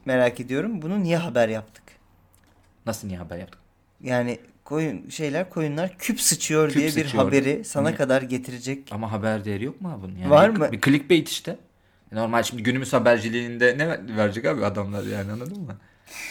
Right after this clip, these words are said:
Speaker 2: Bayağı görüyorsun.
Speaker 1: Hangi
Speaker 2: Hem
Speaker 1: şekilde
Speaker 2: sıçıyor,
Speaker 1: sıçtığını
Speaker 2: sıç-,
Speaker 1: görünce inanamayacaksınız
Speaker 2: muhtemelen
Speaker 1: diye
Speaker 2: görsele,
Speaker 1: hürriyet nokta com
Speaker 2: bu arada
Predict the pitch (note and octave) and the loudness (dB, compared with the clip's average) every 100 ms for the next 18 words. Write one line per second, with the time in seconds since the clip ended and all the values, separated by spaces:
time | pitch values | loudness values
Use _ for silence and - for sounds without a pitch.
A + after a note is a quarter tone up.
0 | - A#2 G2 B2 C3+ B2+ A2+ F3+ G3 F#3+ | 2 4 6 6 6 4 6 6 6 6
1 | F#3 F#3 F3+ F3+ F3 E3+ F3 - - E3+ | 4 4 2 -2 0 2 2 -2 0 2
2 | E3 D#3+ F3+ F3+ E3 F3+ F#3+ F3+ G3 F#3 | 4 4 4 6 8 8 8 4 4 6
3 | F#3 F3+ E3+ C#3+ C#3+ C#3+ D3+ C3+ C#3+ C#3 | 8 8 6 4 4 6 4 4 4 4
4 | F#3 G#3 D3 D#3 E3+ E3+ F3 F3 E3 - | 6 8 8 8 8 10 8 6 0 4
5 | C3 D#3 | 8 8